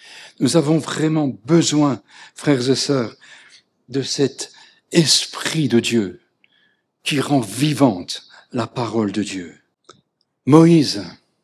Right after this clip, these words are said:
sera le médiateur envers le peuple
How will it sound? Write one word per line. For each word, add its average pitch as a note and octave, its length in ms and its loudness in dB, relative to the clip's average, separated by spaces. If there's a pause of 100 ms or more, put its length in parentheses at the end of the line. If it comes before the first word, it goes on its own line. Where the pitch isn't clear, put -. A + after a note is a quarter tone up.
(680)
sera C#3 720 -4 (280)
le C3+ 120 -2
médiateur B2+ 1080 -4 (580)
envers A#2+ 400 -4
le A2 80 0
peuple - 440 -4